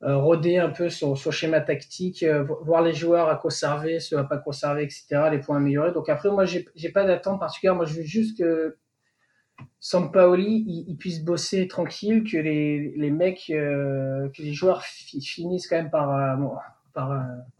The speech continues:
par se déchirer, quoi, qu'ils, qu'ils, qu'ils, qu'ils a-, qu'ils arrêtent de nous montrer ce qu'ils ont montré depuis le début de la saison, qu'ils se, qu'ils, qu'ils aient enfin l'envie de bien faire, l'envie de gagner, et cetera. Donc, euh,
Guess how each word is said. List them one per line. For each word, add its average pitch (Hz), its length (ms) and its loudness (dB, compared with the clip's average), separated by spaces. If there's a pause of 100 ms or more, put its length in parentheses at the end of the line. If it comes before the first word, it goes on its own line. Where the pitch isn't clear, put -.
(920)
par 147 140 -2
se 175 100 -4
déchirer, 196 460 0
quoi, 156 100 0
qu'ils, 156 240 -6
qu'ils, 151 400 -4
qu'ils, - 380 -16
qu'ils 160 300 -4
a-, 143 100 0
qu'ils 156 240 -6
arrêtent 170 220 6
de 160 40 0
nous 156 140 0
montrer 156 240 -4
ce - 80 -14
qu'ils 147 160 -6
ont 151 60 0
montré 151 200 -4
depuis 165 160 -8
le 156 80 -4
début 151 120 -4
de 151 60 -2
la 147 60 -2
saison, 170 380 -4
qu'ils 156 180 -12
se, 139 520 -2
qu'ils, 143 340 -10 (640)
qu'ils 156 160 -10
aient 160 40 4
enfin 165 280 0
l'envie 175 560 0
de 165 100 0
bien 165 260 -2
faire, 190 360 0
l'envie 160 280 -2
de 156 120 -4
gagner, 156 380 -2
et 160 40 -6
cetera. 151 480 -2
Donc, 139 240 -6
euh, 131 140 -4